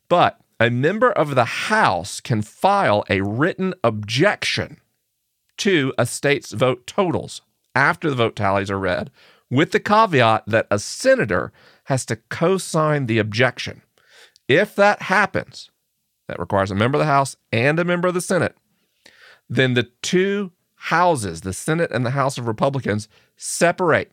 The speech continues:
and they go debate for up to two hours. Each member of, uh, each respective House of Congress can speak, I think, for up to five minutes.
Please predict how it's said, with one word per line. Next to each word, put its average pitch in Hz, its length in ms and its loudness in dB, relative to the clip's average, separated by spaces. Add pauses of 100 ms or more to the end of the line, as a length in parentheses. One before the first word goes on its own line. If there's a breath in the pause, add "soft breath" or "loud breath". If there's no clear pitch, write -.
(120)
and 131 100 -4
they 117 60 -2
go 131 320 0 (240 soft breath)
debate 135 420 0
for - 260 -4
up 147 260 0
to 165 120 -2
two 180 420 -2
hours. 151 600 0 (340)
Each 135 300 -2
member 147 500 2
of, 123 460 2 (500 soft breath)
uh, 101 500 2 (460)
each 123 300 -2
respective 120 640 0
House 117 320 0
of 104 80 -8
Congress 117 380 0
can 113 120 -4
speak, 123 300 -4
I 95 80 -2
think, 160 240 -6
for - 180 -2
up 123 140 -2
to 139 80 -4
five 120 500 0
minutes. 110 500 -4